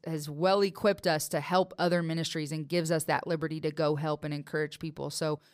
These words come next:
we're just here to be a blessing. Uh, our ultimate goal is to preach the gospel around the world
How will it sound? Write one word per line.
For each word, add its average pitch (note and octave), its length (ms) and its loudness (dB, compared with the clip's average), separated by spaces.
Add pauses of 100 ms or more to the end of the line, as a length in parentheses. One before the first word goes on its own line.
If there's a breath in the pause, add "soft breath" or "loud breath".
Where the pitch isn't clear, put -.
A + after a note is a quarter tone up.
(120 soft breath)
we're A3 140 2
just A#3+ 200 2
here A#3 140 4
to G3+ 80 0
be F#3+ 100 2
a F3 60 4
blessing. A3+ 540 2 (300 soft breath)
Uh, F3 240 4
our E3+ 200 4
ultimate G#3 420 4
goal G3 200 4
is F#3+ 120 0
to F3 80 2
preach G3+ 320 -4
the F3+ 80 0
gospel F3+ 440 2
around F3+ 280 2
the E3 100 2
world F#3 420 0